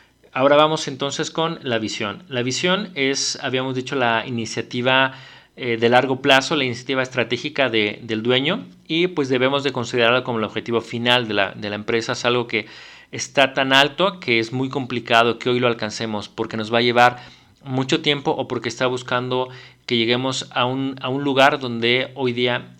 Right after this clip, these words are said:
no estamos. Es un poquito más complicado encontrar esta fórmula, pero te voy a ir haciendo también unas preguntas que te van a ayudar al momento de responderlas a ir encontrando, eh, este enlace con la visión.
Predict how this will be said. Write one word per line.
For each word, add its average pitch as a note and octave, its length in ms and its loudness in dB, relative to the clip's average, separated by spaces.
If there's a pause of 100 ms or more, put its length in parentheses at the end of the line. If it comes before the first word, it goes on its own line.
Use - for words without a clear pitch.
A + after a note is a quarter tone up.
no A2+ 140 -8
estamos. F#2 540 -6
Es C3+ 120 -12
un D#3 80 -10
poquito D#3+ 200 -4
más E3+ 160 -4
complicado C#3+ 640 2
encontrar A#2+ 540 0 (520)
esta B2+ 200 -4
fórmula, D#3 600 0
pero F3+ 380 4
te C#3+ 100 -2
voy C3 140 2
a - 40 2
ir C#3 60 2
haciendo C3+ 300 -2
también B2+ 380 2
unas D3 240 -2
preguntas C#3 440 -2
que C#3+ 100 -2
te B2 120 -2
van A#2+ 200 4
a - 20 0
ayudar A#2+ 400 4 (320)
al A2+ 120 -2
momento B2+ 260 0
de B2 60 2
responderlas A#2+ 720 -2
a B2+ 100 -2
ir A#2 80 -2
encontrando, A#2 920 -2
eh, G#2 320 -6
este A#2+ 260 -6
enlace A#2 320 -4
con D3+ 260 -4 (680)
la A#2+ 520 -2
visión. F#2+ 460 -10